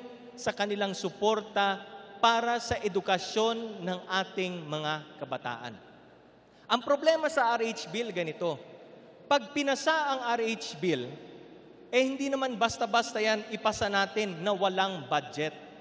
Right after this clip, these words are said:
According to the R H Bill, pag mapasa ang R H Bill, kekailanganin ng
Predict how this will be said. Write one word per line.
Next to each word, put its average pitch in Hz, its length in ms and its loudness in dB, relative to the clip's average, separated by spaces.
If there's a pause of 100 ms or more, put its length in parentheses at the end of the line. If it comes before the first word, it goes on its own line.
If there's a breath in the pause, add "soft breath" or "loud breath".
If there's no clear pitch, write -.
(540)
According 285 720 4
to - 20 0
the 233 140 6
R 226 240 4
H 220 340 -2
Bill, 147 300 2 (640)
pag 247 220 4
mapasa 240 640 2
ang 240 100 -4
R 220 220 2
H 202 340 -6
Bill, 143 240 -2 (1400)
kekailanganin 262 960 4
ng 214 160 2